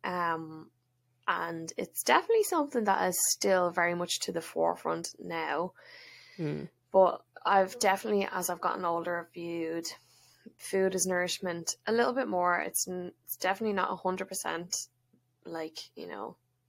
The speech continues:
Speaker 1: whatever. Um,
Speaker 2: Yeah.
Speaker 1: and exercise as, like, nourishment as well.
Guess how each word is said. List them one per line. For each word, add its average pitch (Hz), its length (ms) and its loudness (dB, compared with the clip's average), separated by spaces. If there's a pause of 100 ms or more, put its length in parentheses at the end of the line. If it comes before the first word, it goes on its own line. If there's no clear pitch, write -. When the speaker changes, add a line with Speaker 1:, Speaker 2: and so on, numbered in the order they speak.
(140)
Speaker 1:
whatever. 82 420 -10 (560)
Um, 165 420 -6
Speaker 2:
Yeah. 160 240 -8 (140)
Speaker 1:
and 180 160 -6
exercise 170 800 -2
as, 170 420 -4 (400)
like, 180 240 -8
nourishment 175 640 -6
as 180 140 -6
well. 196 380 0